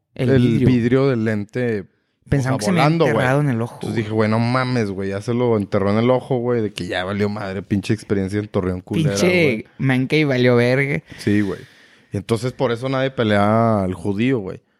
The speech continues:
Speaker 1: Ajá, el judío nadie lo pelaba, pero
Speaker 2: Porque,
Speaker 1: estaba
Speaker 2: güey, pues, o sea, sí le vimos la cara, él no tenía sangre, y este güey sí, pero no vimos de dónde estaba
Speaker 1: Y
Speaker 2: saliendo.
Speaker 1: yo así,
Speaker 2: Dijimos,
Speaker 1: Ah,
Speaker 2: "Güey, ya
Speaker 1: chingada",
Speaker 2: valió
Speaker 1: y nos empezaron a
Speaker 2: madre,
Speaker 1: poner
Speaker 2: güey.
Speaker 1: servilletas y la chinga.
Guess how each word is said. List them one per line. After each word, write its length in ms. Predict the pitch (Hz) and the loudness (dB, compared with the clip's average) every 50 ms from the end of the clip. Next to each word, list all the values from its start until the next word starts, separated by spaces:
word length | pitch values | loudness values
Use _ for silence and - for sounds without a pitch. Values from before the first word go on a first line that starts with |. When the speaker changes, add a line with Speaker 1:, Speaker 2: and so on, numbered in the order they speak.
| _ - | _ -4
Speaker 1:
Ajá, 220 | - 143 180 170 | 0 2 4 4
el 80 | 156 151 | 2 2
judío 420 | - - 175 175 175 180 185 190 | 2 2 2 4 4 4 2 4
nadie 180 | 196 202 202 214 | 4 2 2 2
lo 100 | 233 226 | 0 0
pelaba, 500 | - - - 113 156 160 190 202 - - | 0 -2 -2 -2 -4 -6 -6 -8 -10 -12
pero 140 | 160 160 | -12 -10
Speaker 2:
Porque, 140 | 139 117 - 143 | -8 -6 -6 -4
Speaker 1:
estaba 160 | 135 139 135 | -4 -2 0
Speaker 2:
güey, 200 | 143 147 143 143 | 0 0 -2 -2
pues, 320 | - 135 123 - - - _ - | -6 -10 -12 -12 -16 -20 _ -8
o 140 | 143 143 123 | -6 -4 0
sea, 300 | 147 147 135 135 131 120 | 2 2 2 2 0 0
sí 160 | - 139 135 | -2 -2 0
le 100 | 139 156 | 0 2
vimos 220 | 165 165 175 180 | 0 0 0 0
la 120 | 185 170 - | 0 -2 0
cara, 200 | - 151 147 151 | 0 0 0 0
él 100 | 156 156 | 0 -2
no 120 | 165 165 | -4 -6
tenía 220 | 156 165 156 156 151 | -8 -8 -8 -8 -6
sangre, 340 | - - 160 165 156 131 113 | -4 -2 -2 0 0 0 -2
y 20 | |
este 200 | 110 110 - 131 | -4 -6 -8 -8
güey 200 | 123 127 135 127 | -6 -4 -4 -4
sí, 220 | 117 113 135 139 139 | -4 -4 -2 -4 -4
pero 240 | 120 - 107 101 101 | -4 -6 -8 -8 -8
no 120 | 101 98 | -8 -8
vimos 260 | 101 104 110 117 120 113 | -8 -8 -8 -8 -8 -8
de 60 | 113 | -6
dónde 160 | 107 107 110 | -8 -8 -8
estaba 200 | 107 - - 113 | -8 -6 -6 -6
Speaker 1:
Y 40 | 110 | -4
Speaker 2:
saliendo. 320 | 120 113 104 98 95 92 - | -4 -4 -2 -2 0 0 0
Speaker 1:
yo 60 | 104 | 0
así, 100 | 101 104 | 0 0
Speaker 2:
Dijimos, 220 | 101 98 101 98 | 0 0 2 2
Speaker 1:
Ah, 20 | 98 | 2
Speaker 2:
"Güey, 160 | 98 104 101 | 4 4 4
ya 60 | 98 | 4
Speaker 1:
chingada", 60 | 98 101 | 4 4
Speaker 2:
valió 160 | 104 110 110 | 4 4 2
Speaker 1:
y 20 | |
nos 80 | 110 110 | 2 2
empezaron 240 | 110 113 113 117 117 | 0 0 0 0 0
a 40 | 113 | 0
Speaker 2:
madre, 100 | 117 113 | 0 0
Speaker 1:
poner 140 | 117 - - | -2 -2 -2
Speaker 2:
güey. 100 | 113 117 | -2 -4
Speaker 1:
servilletas 680 | 113 170 160 151 151 156 151 _ _ - 190 175 180 180 | -4 -4 -6 -6 -6 -8 -10 _ _ -16 -14 -14 -14 -16
y 40 | |
la 100 | 175 180 160 | -18 -18 -20
chinga. 380 | - - 170 156 143 151 147 | -20 -18 -16 -14 -14 -16 -16